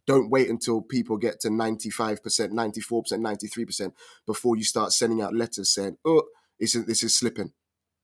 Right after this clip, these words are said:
I don't have the figure in mind, but my advice is we all, we also, we know that obviously ninety percent lower than is counted as persistent absenteeism. For that to be such a strict label,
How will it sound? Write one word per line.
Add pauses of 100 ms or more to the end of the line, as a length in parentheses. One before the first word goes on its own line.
(260)
I
don't
have
the
figure
in
mind, (280)
but (500)
my
advice
is
we
all,
we
also,
we
know
that
obviously
ninety
percent
lower
than (320)
is
counted
as
persistent
absenteeism. (300)
For
that
to
be
such
a
strict
label,